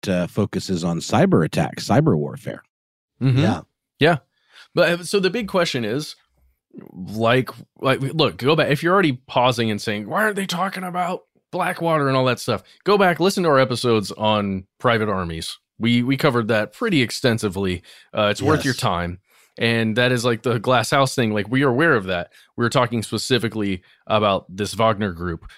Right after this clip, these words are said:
Speaker 2: which is W A G N E R, by the way, if you haven't read the title of this yet. Just go back and listen to those. Let's, let's stick with this one, though, because the big question that we posed in those episodes as well is, are these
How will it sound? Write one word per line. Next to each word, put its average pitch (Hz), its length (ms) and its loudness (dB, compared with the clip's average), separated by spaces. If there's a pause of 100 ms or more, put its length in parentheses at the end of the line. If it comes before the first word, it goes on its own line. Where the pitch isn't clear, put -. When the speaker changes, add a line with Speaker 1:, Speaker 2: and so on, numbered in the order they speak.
Speaker 2:
which 131 160 0
is 120 100 2
W 127 320 2
A 117 200 2
G 104 300 -2
N 95 140 -4
E 92 120 -4
R, 85 180 -4
by 85 160 -6
the 82 80 -8
way, 85 120 -6
if 85 120 -10
you 95 80 -6
haven't 92 240 -6
read 90 260 -6
the 85 80 -10
title 80 340 -10
of 73 120 -16
this 73 200 -10
yet. 73 240 -12 (480)
Just 135 380 -2
go 156 140 2
back 160 180 4
and 143 120 2
listen 120 220 -2
to 113 60 4
those. 104 200 0 (440)
Let's, 131 360 0
let's 147 240 0
stick - 360 -2
with 135 240 0
this 135 220 2
one, 101 240 2
though, 95 300 -2 (440)
because 135 260 0
the 131 80 0
big 180 200 0
question 123 500 2
that 101 100 -2
we 101 100 -2
posed 110 340 0
in 107 100 2
those 117 220 2
episodes 101 440 -2
as 95 140 -6
well 120 400 2 (320)
is, 117 200 -2 (180)
are 190 160 4
these 196 220 0